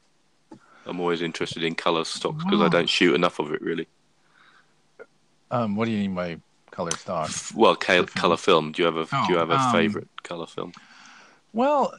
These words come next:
Speaker 2: that's, yeah, that's been an interesting road too, 'cause I did wanna have a little off color. I like cross processing. I like the idea of that.
Speaker 1: Yeah.
Speaker 2: And, uh, but it's,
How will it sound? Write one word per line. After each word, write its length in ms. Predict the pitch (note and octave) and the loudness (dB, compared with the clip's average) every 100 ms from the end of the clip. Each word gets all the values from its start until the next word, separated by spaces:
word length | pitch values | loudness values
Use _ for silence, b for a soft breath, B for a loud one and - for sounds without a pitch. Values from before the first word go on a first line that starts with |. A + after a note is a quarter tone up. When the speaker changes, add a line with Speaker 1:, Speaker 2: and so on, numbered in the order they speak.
| D3 B B B B | -14 B B B B
Speaker 2:
that's, 600 | C#3 F3 - - - - - | -2 0 -2 -12 -12 -14 -4
yeah, 300 | B2 A2 F#2+ | 0 2 2
that's 260 | A2 - | -2 -4
been 200 | - G#2+ | -4 -4
an 100 | F2 | -2
interesting 840 | D#2+ E2 F2 - D#2+ D2+ D2 D2+ - | -8 -12 -14 -14 -12 -12 -12 -16 -18
road 440 | - E2 D#2 D2+ - | -6 -4 -4 -6 -12
too, 400 | - G#2+ E2 D2 | -8 -6 -4 -6
'cause 240 | F2 - - | -10 -12 -4
I 120 | A2+ | -4
did 260 | A2 D#3 | -2 -4
wanna 460 | A#2 G#2 G2+ G2 F2 | -4 0 0 0 -2
have 300 | E2 E2+ D#2 | -2 -4 -4
a 40 | |
little 260 | D#2+ F#2+ F#2+ | -8 -4 -4
off 320 | D#2 E2+ - | -2 -4 -6
color. 600 | - D#2+ D#2+ D#2 D2+ D2+ - _ - | -8 -6 -4 -4 -6 -12 -16 _ -10
I 80 | |
like 240 | F#2+ A#2 G2+ | -2 -2 -2
cross 340 | - F2 E2+ | -2 -2 -2
processing. 640 | - D#2 E2 F#2+ - E2+ | -4 -4 -4 -10 -12 -10
I 40 | D2 | -10
like 200 | D#2 - | -10 -12
the 120 | D2+ | -14
idea 320 | C#2+ C#2 D#2 | -12 -10 -10
of 80 | F#2+ | -6
that. 300 | F#2+ G2+ G2 B B B B B | -2 -2 -2 B B B B B
Speaker 1:
Yeah. 200 | D#2+ D2 - | -10 -10 -10
Speaker 2:
And, 340 | G2 F2 E2+ | -8 -6 -6
uh, 220 | E2 D2+ D2 - _ | -6 -6 -8 -14 _
but 200 | F2 D2+ | -2 -2
it's, 300 | D2 - | -6 -16